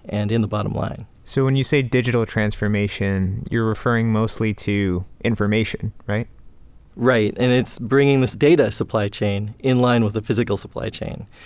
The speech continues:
Speaker 1: So that is all about having the right data in place, knowing what the stories are inside of all of the massive amounts of data that you're generating, and then simply being able to extract meaningful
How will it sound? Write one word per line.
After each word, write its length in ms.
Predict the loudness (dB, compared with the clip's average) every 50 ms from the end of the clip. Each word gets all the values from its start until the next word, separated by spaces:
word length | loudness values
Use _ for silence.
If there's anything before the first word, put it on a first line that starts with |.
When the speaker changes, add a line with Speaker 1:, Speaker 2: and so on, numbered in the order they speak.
| -20 -14 -8
Speaker 1:
So 560 | -4 -2 0 2 2 2 0 0 -2 -4 -6 -8
that 260 | -6 -4 -2 0 0
is 320 | 0 0 0 -2 -4 -6 -8 -12 -20 -20 -12 -6 -2
all 220 | 0 2 2 2
about 420 | 2 2 0 0 0 0 -2 -4 -8 -10
having 480 | -8 -4 -2 -2 0 0 -2 -2 -2 -6 -6
the 80 | -6 -6
right 240 | -6 -6 -8 -6 -2
data 280 | -2 0 2 2 2 0
in 140 | 0 -2
place, 500 | 0 0 0 0 0 -2 -4 -6 -6 -8 -10 -18 -14 -6
knowing 480 | -2 0 2 4 4 4 4 2 2 0
what 340 | 0 -2 -2 -4 -6 -10 -14 -16 -20 -20 -20 -20 -14 -8
the 60 | -6 -4
stories 520 | -4 -2 0 2 2 2 2 2 2 0
are 420 | 0 2 2 0 0 -2 -4 -6 -12 -14 -8
inside 480 | -2 0 0 2 2 2 2 2 2 2
of 160 | 0 0 -2
all 200 | -2 -2 -2 -2
of 100 | -4 -4
the 140 | -6 -10 -14 -14 -10 -6
massive 460 | -4 -2 0 0 0 0 0 0 0
amounts 280 | 0 0 -2 -2 -4
of 80 | -4 -4
data 280 | -2 -2 0 -2 -2 -4
that 160 | -4 -4 -4
you're 120 | -4 -6
generating, 640 | -4 -2 0 0 2 0 0 -2 -4 -6 -8 -8 -8
and 160 | -6 -4 -2 0
then 120 | 0 0
simply 320 | 0 0 0 0 0 -2
being 240 | -2 0 0 0 0
able 300 | 0 0 0 0 0 -2
to 460 | -2 -4 -4 -4 -2 -2 -2 -4 -6 -8 -12 -20 -20 -16 -8 -6
extract 640 | -6 -4 -2 -4 -4 -2 0 0 0 0 -2 -4 -4
meaningful 840 | -2 0 2 2 2 0 0 -2 -2 -2 -2 -2 -2 -2 -4 -8